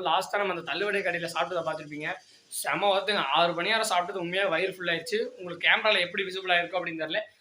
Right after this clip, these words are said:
ஆனா உண்மையா பாத்தீங்கன்னா சைஸ் ஓரளவுக்கு நல்லா பெருசா இருந்துச்சு. அதுவும் ஒரு சாம்பார், ஒரு சட்னியும் கொடுத்தாங்களா. அதுவும் இந்த மழை வேற,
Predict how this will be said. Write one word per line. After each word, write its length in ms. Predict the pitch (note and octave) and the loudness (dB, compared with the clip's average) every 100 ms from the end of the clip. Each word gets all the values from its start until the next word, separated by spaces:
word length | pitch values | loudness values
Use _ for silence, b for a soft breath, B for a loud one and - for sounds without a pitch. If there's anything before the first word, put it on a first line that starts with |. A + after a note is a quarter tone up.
| _ | _
ஆனா 160 | F#3+ F#3 | 0 2
உண்மையா 240 | G3 G#3 | 4 2
பாத்தீங்கன்னா 360 | G3+ F#3 G#3 G#3+ | 2 0 0 2
சைஸ் 300 | D#3+ G#3 G#3+ | 4 4 4
ஓரளவுக்கு 380 | G#3 F#3 F#3 F3+ | 2 2 0 0
நல்லா 140 | F#3 | -2
பெருசா 260 | F#3 F#3 F#3+ | -2 0 0
இருந்துச்சு. 280 | F3 E3+ F3+ | 0 0 0
அதுவும் 180 | G#3 G3+ b b F3+ | -2 -6 b b -6
ஒரு 120 | E3+ | -4
சாம்பார், 560 | E3+ F#3 G#3 G3 F#3+ G#3 G3+ | 2 2 4 6 6 4 2
ஒரு 140 | F#3 D#3+ | 0 -2
சட்னியும் 380 | D3+ F#3+ G3+ | -4 -2 -2
கொடுத்தாங்களா. 400 | F3 F3+ F3+ F#3 | -2 0 2 4
அதுவும் 180 | E3+ F#3 | 4 2
இந்த 100 | D#3 | -2
மழை 220 | C#3 E3 G3+ | 0 2 4
வேற, 200 | G3+ | 4